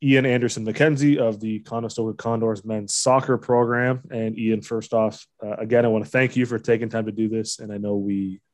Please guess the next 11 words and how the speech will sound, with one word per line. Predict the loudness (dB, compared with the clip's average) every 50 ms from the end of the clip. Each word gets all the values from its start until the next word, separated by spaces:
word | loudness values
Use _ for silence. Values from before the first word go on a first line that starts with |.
| _
had | -10 -2 0 0 0
it | 0
originally | 0 0 -2 -2 -2 -2 -4 -4
planned | -4 -4 -6 -4 -4 -4 -4 -6 -8
to | -8
do | -8 -6 -6
it | -6 -4
Wednesday. | 0 0 0 0 0 2 4 4 4 4 2 -2 -12 -20 -20 -20 _ _ _ _ _
It's | -20 -20
now | -20 -16
Sunday. | -10 -6 -2 0 2 4 4 4 4